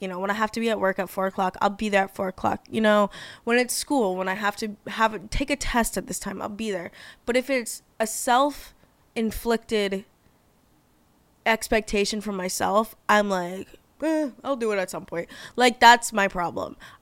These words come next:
I can, like, show up for other people and not let other people down, but when it, oh, this is getting deep for no reason. But when it comes to myself and I'm like, like, I have to get this episode out. Like, I'll record on Monday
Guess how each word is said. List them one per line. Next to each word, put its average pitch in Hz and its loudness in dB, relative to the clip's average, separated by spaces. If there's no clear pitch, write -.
I 220 8
can, 277 -4
like, 233 -2
show 214 2
up 214 4
for 190 0
other 208 2
people 240 -4
and 214 -4
not 196 0
let 196 0
other 196 -4
people 214 -12
down, 247 0
but 214 0
when 202 -2
it, - -10
oh, 240 -4
this 202 -6
is 320 -4
getting 226 2
deep 190 2
for 185 0
no 185 6
reason. 185 2
But 240 10
when 247 10
it 240 4
comes 247 0
to 254 -2
myself 226 2
and 214 -8
I'm 202 -6
like, 185 -8
like, 214 -4
I 226 6
have 220 -2
to 233 -6
get 208 -6
this 208 -8
episode 202 -6
out. 185 -8
Like, 220 -6
I'll 226 2
record 247 -4
on 226 2
Monday 196 -2